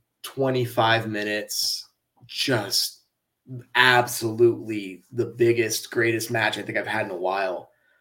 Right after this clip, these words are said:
And it was so fun and so crazy. I'm actually going to the next R W A show Saturday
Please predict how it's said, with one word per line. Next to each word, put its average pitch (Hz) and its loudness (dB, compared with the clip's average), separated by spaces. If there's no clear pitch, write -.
And 101 0
it 139 4
was 117 4
so 135 2
fun 127 2
and 110 -6
so 117 -4
crazy. 113 -2
I'm 117 0
actually 123 2
going 117 -2
to 110 -12
the 117 -6
next 113 -2
R 120 2
W 110 -4
A 107 -2
show 104 -2
Saturday 113 4